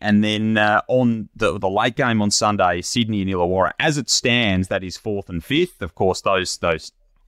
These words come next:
uh, that could, that could change over the course of the weekend. But, you know, in the hypothetical that Ill-, Illawarra loses tonight, and we still think thirteen wins plus a good percentage gets you in,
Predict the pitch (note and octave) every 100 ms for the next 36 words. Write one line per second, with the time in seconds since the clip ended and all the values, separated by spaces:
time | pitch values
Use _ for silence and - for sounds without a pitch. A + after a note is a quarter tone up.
0 | - F2 D#2+ F2+ - F#2+ D#2+ - E2+ -
1 | - - A2+ B2+ A2 F2+ E2 - F#2 E2
2 | D2+ E2+ E2 E2 A#2 C#3 D3 D3 _ _
3 | _ _ - F#2+ - _ - F#2 G2 F#2
4 | B2 D#3 F3+ D#3 C#3 B2+ G#2 G2+ B2 C3+
5 | - C#3+ B2+ A#2+ A2 A#2 A2 G#2 - G2
6 | G#2 D3+ F3+ _ - F#2+ F2+ - C3 -
7 | C#3 - C3 C3+ C#3 C3+ B2 A#2+ - G#2+
8 | G2 G2+ A#2+ - - A#2 A2 - A#2+ -
9 | G#2+ A#2+ F#3+